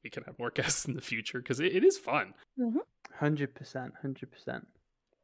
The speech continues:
Speaker 3: Uh, we need to, we need to actually talk after this episode, 'cause we've got some wheels to put in motion for that. That reminds me.
Speaker 1: Yeah, we do.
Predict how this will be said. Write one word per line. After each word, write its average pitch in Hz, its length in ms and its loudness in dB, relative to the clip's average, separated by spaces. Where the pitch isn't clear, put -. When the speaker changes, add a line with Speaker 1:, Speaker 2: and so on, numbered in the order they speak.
Speaker 3:
Uh, 127 340 6
we 139 120 2
need 156 200 6
to, 123 300 2
we 127 120 -4
need 123 140 -2
to - 100 -4
actually - 200 -10
talk 120 280 -4
after 123 220 -6
this 117 200 -10
episode, 117 320 -8
'cause - 140 -20
we've 123 100 -4
got 120 180 -2
some 127 140 -6
wheels 123 300 -4
to - 120 -20
put 123 120 -2
in 120 80 -4
motion 120 360 -8
for - 120 -18
that. - 160 -4
That - 120 -6
reminds 120 480 -6
me. 120 140 -8
Speaker 1:
Yeah, 170 220 12
we 147 160 12
do. 143 240 12